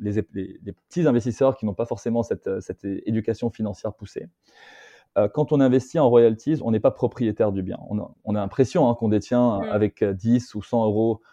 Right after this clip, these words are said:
Speaker 1: une partie du bien, mais ce n'est pas le cas, malgré, euh, toute la communication marketing
Speaker 2: Oui, même, même
Speaker 1: euh,
Speaker 2: tout le
Speaker 1: sur la
Speaker 2: marketing qui est autour de, de ça, effectivement.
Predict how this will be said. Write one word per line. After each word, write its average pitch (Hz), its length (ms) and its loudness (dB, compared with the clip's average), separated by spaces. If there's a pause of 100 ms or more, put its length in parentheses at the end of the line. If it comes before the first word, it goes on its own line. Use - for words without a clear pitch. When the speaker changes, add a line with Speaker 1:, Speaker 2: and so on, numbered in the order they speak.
Speaker 1:
une 113 120 -2
partie 110 240 -4
du 107 80 -2
bien, 117 160 0
mais 117 80 -4
ce - 100 -10
n'est 95 60 -10
pas 95 100 -6
le 92 60 -8
cas, 151 240 -4 (340)
malgré, 113 480 4
euh, 98 140 0 (140)
toute 127 340 0
la 107 80 0
communication 107 440 -4
marketing 107 440 -4
Speaker 2:
Oui, 226 120 2
même, 220 200 -2
même 220 180 0
Speaker 1:
euh, - 20 -4
Speaker 2:
tout 247 100 -2
le 254 40 -2
Speaker 1:
sur 247 40 0
la 240 80 4
Speaker 2:
marketing 226 300 -2
qui 226 100 -6
est - 20 0
autour 196 240 -6
de, 165 260 -8
de 175 60 -16
ça, 175 140 -16
effectivement. - 420 -18